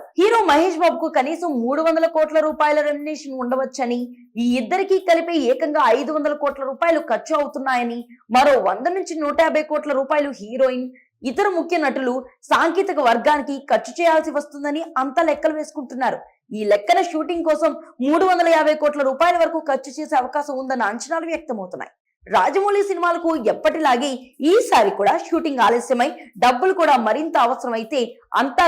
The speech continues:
కలిపి సినిమాకు పన్నెండు వందల కోట్ల నుంచి పదిహేను వందల కోట్ల రూపాయల వరకు పెట్టుబడి పెడతారేమోనని లెక్కలు చక్కర్లు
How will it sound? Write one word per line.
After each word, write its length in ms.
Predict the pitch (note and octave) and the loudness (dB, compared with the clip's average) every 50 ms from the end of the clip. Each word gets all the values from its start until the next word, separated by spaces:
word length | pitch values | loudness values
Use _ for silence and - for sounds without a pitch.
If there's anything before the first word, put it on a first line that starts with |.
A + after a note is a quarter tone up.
| F4 D4+ | 4 4
కలిపి 280 | C4 C4 C4 A#3+ C#4+ E4 A4+ - - - - | 2 2 0 -2 -4 -6 -8 -10 -14 -8 -4
సినిమాకు 440 | D4+ D4+ F4+ F#4+ F#4+ D#4 C#4 D4+ D#4 D4+ - - - | -4 -2 0 2 2 2 2 2 -2 -2 -4 -2 0
పన్నెండు 320 | D4 D4+ F4 G#4+ A4 A4 G#4 F#4+ | 2 2 4 2 2 2 2 2
వందల 220 | E4+ E4+ E4 D#4+ D#4 D#4 | 2 4 2 2 2 2
కోట్ల 260 | D#4 D4 D4 D4 D4+ C#4+ C4 | 2 2 4 2 2 0 0
నుంచి 240 | C4 B3 - E4+ F#4 G4 F#4+ D4+ | -4 -6 -4 -4 -2 0 0 0
పదిహేను 340 | C4 D4 D#4+ D#4+ D4+ D4 D4 | 0 2 2 2 0 0 0
వందల 200 | C#4 C4+ C4+ C4+ C4+ | 0 0 0 2 2
కోట్ల 180 | C#4 C4+ C4+ C4+ B3 C4 | 0 0 2 0 0 0
రూపాయల 320 | C4+ - E4+ E4+ E4 D4+ C#4+ | 0 2 2 2 4 4 2
వరకు 200 | C#4 C4+ C#4+ C#4 - - A3 | 0 0 -2 -4 -4 -2 -4
పెట్టుబడి 400 | A3 A3 D4+ C#4 D4+ C#4 C4+ C4+ - | -4 -2 -2 -2 0 0 0 2 2
పెడతారేమోనని 800 | G#3+ - - D4+ D4+ D4+ C#4 C4+ B3 A#3+ A#3+ A3+ A3+ A#3+ C#4+ C#4 B3 - - _ _ - C#4 | 0 0 2 0 0 2 2 0 0 -2 -2 -2 -2 -2 -4 -6 -8 -12 -16 _ _ 0 0
లెక్కలు 320 | D4 D4 - F4 E4 E4+ E4+ E4+ - | 0 2 2 2 2 2 0 -2 -4
చక్కర్లు 360 | D4 - - C#4+ D4 C#4 C4+ | -4 -2 -2 -2 0 0 0